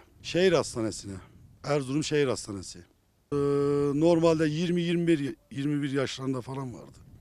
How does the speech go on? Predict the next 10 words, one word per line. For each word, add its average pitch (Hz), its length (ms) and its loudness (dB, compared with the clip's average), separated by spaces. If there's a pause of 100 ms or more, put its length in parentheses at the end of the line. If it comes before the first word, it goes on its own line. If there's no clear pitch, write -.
(140)
Bizim 170 380 0
toplu 160 320 -4
ulaşım 165 340 4
müdürümüz 160 440 0
şey 123 140 -2
yaptı, 170 420 -2 (280)
herhalde 147 320 0
kalp 160 260 -4
krizi 127 320 -8
geçirmiş. 120 580 -6